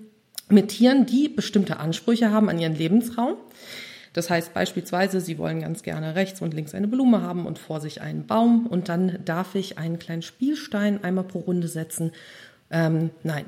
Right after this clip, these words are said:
das darf ich sogar mehrmals pro Runde. Ich darf aber nur ein Tier pro Runde nehmen und darf die Tiere in ihren Lebensraum einziehen lassen. Ja, und so bauen wir uns in diesem Spiel nach und nach unsere Landschaft auf, ähm, lassen die Tiere darin wohnen.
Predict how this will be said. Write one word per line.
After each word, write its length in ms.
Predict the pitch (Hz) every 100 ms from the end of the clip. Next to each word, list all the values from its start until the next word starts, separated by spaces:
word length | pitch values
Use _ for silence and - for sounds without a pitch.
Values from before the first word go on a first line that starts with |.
| -
das 100 | -
darf 160 | 151 143
ich 60 |
sogar 160 | - 151
mehrmals 340 | 190 151 151
pro 160 | - 151
Runde. 240 | 160 196
Ich 100 | 196
darf 200 | 143 143
aber 140 | 147 151
nur 100 | -
ein 160 | 156
Tier 140 | 147 143
pro 140 | 151
Runde 260 | 147 147 156
nehmen 400 | 214 190 247 - - - - -
und 280 | 254 254 208
darf 280 | 185 190
die 120 | - 180
Tiere 400 | - 170 165 165
in 200 | 170 180
ihren 200 | 170 160
Lebensraum 640 | 160 170 170 - 156 151
einziehen 500 | 147 156 160 - 156
lassen. 340 | 160 160 - 165 - - - - -
Ja, 260 | 190 320 -
und 180 | 190
so 240 | - 220 233
bauen 340 | 233 190 277
wir 100 | 311
uns 180 | 277 269
in 80 | 233
diesem 200 | 214 214
Spiel 260 | 214 208 196
nach 380 | 175 175 220
und 160 | 202 185
nach 260 | 175 190 196
unsere 260 | 175 165
Landschaft 600 | 170 180 214 208 190 -
auf, 440 | 170 170 180 175 -
ähm, 240 | 165 165
lassen 340 | 165 165 - 175
die 120 | 170
Tiere 340 | - 202 202
darin 340 | 170 165 175 147
wohnen. 440 | 156 185 285 -